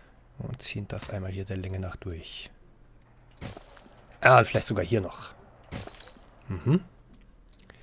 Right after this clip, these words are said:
Nice. <laughs> Ähm, jetzt könnte man das natürlich so machen. Ja, ist eigentlich auch schon gut genug. Wieso ist jetzt hier ein Gebüsch drin?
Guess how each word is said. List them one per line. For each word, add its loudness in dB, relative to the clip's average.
Nice. 8
<laughs> 4
Ähm, 0
jetzt -8
könnte 8
man 12
das 8
natürlich 2
so 4
machen. 0
Ja, -4
ist -14
eigentlich -2
auch 0
schon -4
gut -6
genug. -8
Wieso -4
ist -6
jetzt -4
hier -2
ein -2
Gebüsch -2
drin? -2